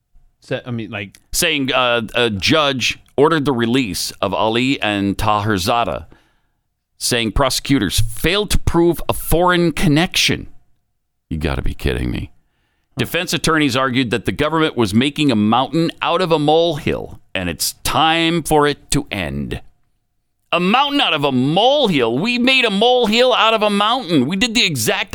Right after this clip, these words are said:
Speaker 2: opposite. Nobody was even talking about it. Nobody was outraged over this.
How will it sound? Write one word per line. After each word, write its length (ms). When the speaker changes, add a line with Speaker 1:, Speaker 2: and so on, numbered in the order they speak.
Speaker 2:
opposite. 680
Nobody 360
was 220
even 240
talking 460
about 340
it. 100
Nobody 300
was 180
outraged 560
over 200
this. 420